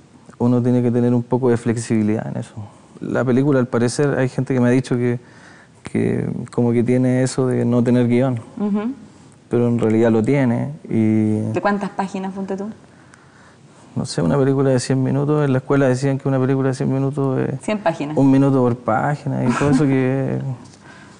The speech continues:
Speaker 2: No es tan
Speaker 1: Eso,
Speaker 2: real eso,
Speaker 1: yo
Speaker 2: finalmente.
Speaker 1: creo que eso es obsoleto ya.
Speaker 2: Mm. Pero tu guión, ponte tú, ¿cuánto tenía?
Speaker 1: El guión tiene como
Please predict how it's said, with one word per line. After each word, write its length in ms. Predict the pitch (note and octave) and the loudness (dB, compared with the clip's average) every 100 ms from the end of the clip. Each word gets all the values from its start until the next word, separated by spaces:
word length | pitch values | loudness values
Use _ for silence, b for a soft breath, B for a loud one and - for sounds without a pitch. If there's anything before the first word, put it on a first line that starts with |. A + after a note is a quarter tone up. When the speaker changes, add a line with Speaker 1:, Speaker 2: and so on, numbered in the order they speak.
| B - A3 | B -6 -2
Speaker 2:
No 80 | |
es 60 | G#3+ | 0
tan 80 | G3+ | 0
Speaker 1:
Eso, 60 | |
Speaker 2:
real 220 | G3 F#3 D#3+ | 0 -2 -4
eso, 180 | D#3+ - | -10 -14
Speaker 1:
yo 60 | E3+ - - - | -20 -20 -20 -14
Speaker 2:
finalmente. 280 | F3+ F3 D#3 | -4 0 0
Speaker 1:
creo 140 | F3+ | 2
que 80 | F3 | 2
eso 180 | E3+ D#3+ | 2 2
es 60 | D3+ | 0
obsoleto 520 | D3+ A2 D2+ D#2+ G2 | 0 -2 -2 -4 -6
ya. 140 | G2 B2+ A2 | -8 -10 -8
Speaker 2:
Mm. 340 | G3+ F#3+ F3+ F#3 - - - A#2 | -4 -4 -4 -10 -18 -20 -20 -10
Pero 120 | - F#3+ | -4 -2
tu 80 | G#3 | -2
guión, 280 | F#3+ G3+ G#3 | 0 -2 -2
ponte 200 | G3+ G3+ | -4 -6
tú, 120 | G3 | -4
¿cuánto 280 | G3+ G3 F#3 | -4 -4 -6
tenía? 360 | F#3 F#3+ F#3+ A3 - - | -8 -8 -8 -10 -14 -6
Speaker 1:
El 120 | B2+ A#2+ | 0 2
guión 220 | B2 C3+ | 2 0
tiene 320 | - C#3+ C#3+ | 0 0 0
como 680 | C#3 C3 B2 A#2+ A#2 A#2 | 0 0 2 2 0 0